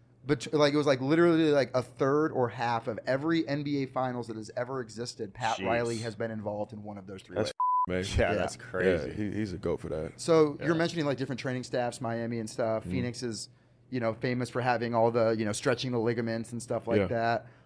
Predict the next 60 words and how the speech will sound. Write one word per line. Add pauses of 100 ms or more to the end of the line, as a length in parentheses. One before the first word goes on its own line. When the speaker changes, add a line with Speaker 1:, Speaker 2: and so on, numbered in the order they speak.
(100)
Speaker 1:
What
has
been
the
most
ridiculous
training
or
physical
thing
that
anyone's
ever
asked
you
to
do
as, (180)
as
an
N
B
A
Speaker 3:
<laughs>
Speaker 1:
athlete?
Like, (280)
like,
go, (180)
I
don't
know,
do
a
handstand
underwater
for
thirty
minutes,
or
go, (160)
we're
gonna
stretch (300)
all
your
hamstring,
le-,
you
know,
just
weird
stuff
that
we
would
Speaker 3:
Weird
Speaker 1:
never
think
Speaker 3:
stuff?
Speaker 1:
about.